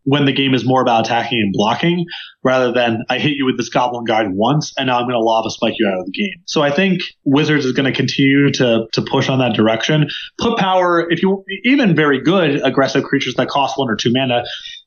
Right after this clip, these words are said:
now they make two ones for one that have powers. Back in the day, two ones with drawbacks were deemed too good. They have creatures that are, you know, I, I played with some really bad two drops, Firebrand <laughs> Ranger type of stuff back in the day.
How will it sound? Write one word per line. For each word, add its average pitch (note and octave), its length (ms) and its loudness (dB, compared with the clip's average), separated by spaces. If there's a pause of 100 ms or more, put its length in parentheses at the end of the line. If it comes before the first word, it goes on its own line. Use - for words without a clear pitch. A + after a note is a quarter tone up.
(100)
now D3+ 180 2
they D3+ 100 0
make C3+ 200 -2
two F3+ 160 0
ones C#3+ 380 -2
for B2+ 240 0
one C3+ 260 0
that B2+ 120 0
have A#2 200 0
powers. C#3 480 0
Back B2+ 200 0
in C#3 60 0
the A#2+ 60 0
day, A#2+ 340 0 (280)
two F#3+ 160 2
ones D#3 240 2
with A#2 120 0
drawbacks B2+ 580 0
were B2 140 0
deemed B2+ 320 2
too A#2 200 0
good. B2 440 2 (440)
They C3+ 160 0
have B2 340 0 (100)
creatures E3 440 0
that C#3 160 2
are, A2+ 400 2 (140)
you C3+ 80 0
know, B2+ 80 2
I, B2 260 2
I F#3 60 -2
played C#3+ 220 0
with A#2 140 0
some A#2 260 -2
really C#3+ 520 2
bad B2 260 0
two B2 160 -2
drops, A2+ 380 0
Firebrand A#2+ 500 2
<laughs> - 120 -2
Ranger C3+ 320 0
type C3 200 -2
of A#2+ 80 -6
stuff C3 380 -2 (400)
back C3+ 200 0
in C#3 60 0
the C3 80 2
day. B2 300 2